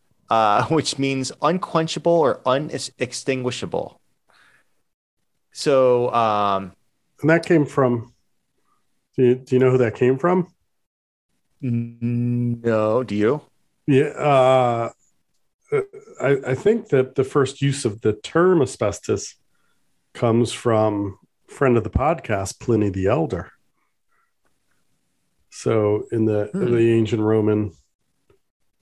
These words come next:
Speaker 2: historian, who's, uh, oh shoot, I just blanked. Was it Pliny the Elder or his nephew, the younger, who
Speaker 1: Uh-oh.
Speaker 2: saw Vesuvius?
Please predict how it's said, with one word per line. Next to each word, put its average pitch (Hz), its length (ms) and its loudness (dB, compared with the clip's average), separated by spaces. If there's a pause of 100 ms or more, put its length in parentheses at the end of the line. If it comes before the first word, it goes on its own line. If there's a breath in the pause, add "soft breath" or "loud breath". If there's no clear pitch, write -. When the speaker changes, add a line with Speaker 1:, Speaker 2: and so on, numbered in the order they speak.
(160)
Speaker 2:
historian, 107 800 2 (540 soft breath)
who's, 120 640 2 (120)
uh, 107 520 2 (2000)
oh 135 200 4
shoot, 120 280 0
I 107 80 -2
just 123 200 0
blanked. 113 300 0
Was 113 140 0
it 135 120 0 (420)
Pliny 151 280 4
the 131 160 4
Elder 151 380 4
or 135 40 4
his 113 120 0
nephew, 123 420 2
the 104 100 -2
younger, 104 600 0 (480 soft breath)
who 110 80 0
Speaker 1:
Uh-oh. 117 140 2
Speaker 2:
saw 113 260 0
Vesuvius? 104 960 -2